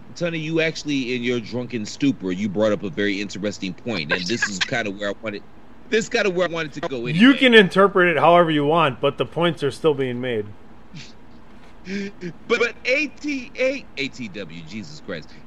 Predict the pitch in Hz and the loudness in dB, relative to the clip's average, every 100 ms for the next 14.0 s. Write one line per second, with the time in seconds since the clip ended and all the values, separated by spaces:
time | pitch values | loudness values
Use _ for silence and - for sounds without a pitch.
0 | - 254 226 208 262 226 208 294 359 349 | -2 2 6 8 8 2 4 10 12 12
1 | 330 302 262 196 - 240 233 220 214 180 | 12 12 12 10 10 10 10 8 8 6
2 | 175 156 107 - - - - - - - | 2 -2 -10 -14 -18 -18 -16 -16 -18 -18
3 | - - - - - - - 233 233 214 | -18 -18 -18 -18 -18 -10 -4 -2 -2 -2
4 | 247 262 233 330 285 262 214 220 214 - | 0 -2 -4 0 2 2 0 -2 -2 -2
5 | 208 156 - 226 202 165 220 247 240 185 | -6 -6 -10 -6 -4 0 0 0 -4 -4
6 | 214 208 185 165 156 - 170 156 147 240 | -2 0 -2 -4 -6 -10 -4 -2 0 -2
7 | - 175 151 151 139 185 240 233 220 202 | -2 -6 -6 -8 -6 -6 -6 -4 -4 -2
8 | 190 - - - 180 202 170 - - 165 | -6 -10 -14 -6 -4 -4 -10 -16 -10 -8
9 | 151 - 190 226 117 - - - 143 139 | -8 -10 -6 -4 -4 -10 -16 -8 -6 -4
10 | 165 147 135 147 127 131 143 139 123 - | -2 -4 -6 -10 -6 -4 -2 -2 -4 -4
11 | 135 107 127 110 101 120 - 92 80 90 | -4 -2 -2 -2 -2 -4 -4 -10 -8 -6
12 | 82 87 90 92 85 104 110 113 104 - | -6 -8 -8 -8 -4 -2 0 -2 -2 -6
13 | - - 117 113 113 107 117 110 110 110 | -16 -8 -4 -4 -4 -8 -4 -2 -4 -6